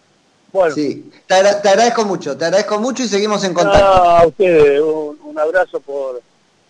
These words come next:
Speaker 1: aclarar la situación y, y también decir que, bueno, esto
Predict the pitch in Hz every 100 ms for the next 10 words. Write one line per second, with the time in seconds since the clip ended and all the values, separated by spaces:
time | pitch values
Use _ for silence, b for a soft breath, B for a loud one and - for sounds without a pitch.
0 | - 135 127 156 165 165 160 147 147 156
1 | 147 - 185 202 208 175 139 120 107 _
2 | _ _ _ - 120 131 131 147 139 135
3 | - 156 160 143 123 113 92 _ _ _
4 | _ _ _ 120 127 131 147 131 120 113
5 | 107 101 92